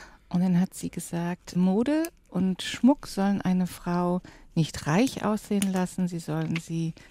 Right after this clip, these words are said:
äh, schön machen. Und das ist vielleicht <laughs> das Geheimnis der Mode,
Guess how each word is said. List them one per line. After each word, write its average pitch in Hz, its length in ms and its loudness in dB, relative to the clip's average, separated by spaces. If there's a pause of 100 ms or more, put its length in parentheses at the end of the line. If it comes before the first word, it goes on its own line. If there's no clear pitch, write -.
(220)
äh, 160 100 -4
schön 151 440 2
machen. 135 380 -2
Und 160 140 -4
das 190 140 0
ist - 220 -4
vielleicht - 460 2
<laughs> - 20 -
das - 180 2
Geheimnis 180 580 2
der 190 180 2
Mode, 190 380 0